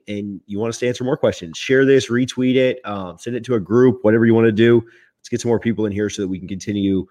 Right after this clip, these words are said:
on, and we'll get a couple questions here for Brendan, then let him get on with his day. But, uh,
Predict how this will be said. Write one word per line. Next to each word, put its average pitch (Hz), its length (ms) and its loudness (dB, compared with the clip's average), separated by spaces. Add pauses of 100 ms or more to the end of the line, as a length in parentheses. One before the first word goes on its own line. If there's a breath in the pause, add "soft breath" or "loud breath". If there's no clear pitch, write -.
(280 soft breath)
on, 104 400 -2
and 82 240 -10
we'll 98 120 -8
get 101 100 -4
a - 20 -8
couple 92 220 -8
questions 101 360 -6
here 95 120 -8
for 92 100 -8
Brendan, 95 240 -4
then 92 140 -6
let 92 140 -6
him 90 100 -10
get 92 100 -6
on 92 140 -4
with 82 100 -8
his 78 140 -14
day. 98 240 0
But, 98 320 -4
uh, 107 140 2